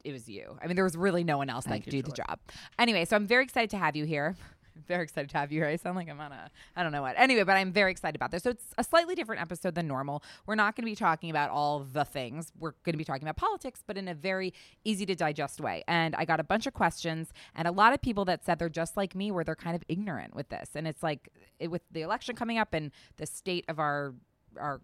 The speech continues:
Speaker 1: the polit-, political climate, is that a good way to say it?
Speaker 2: Yep.
Speaker 1: Oh, people need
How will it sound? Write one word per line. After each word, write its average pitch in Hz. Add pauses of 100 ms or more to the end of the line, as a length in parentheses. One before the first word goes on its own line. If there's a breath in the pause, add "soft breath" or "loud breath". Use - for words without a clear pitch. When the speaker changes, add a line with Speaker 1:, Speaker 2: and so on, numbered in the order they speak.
(400)
Speaker 1:
the 147 (180)
polit-, 185 (180)
political 180 (300)
climate, 190
is 156
that 160
a 160
good 170
way 180
to -
say 208
it? 202
Speaker 2:
Yep. 110 (220)
Speaker 1:
Oh, 185
people 175 (240)
need 147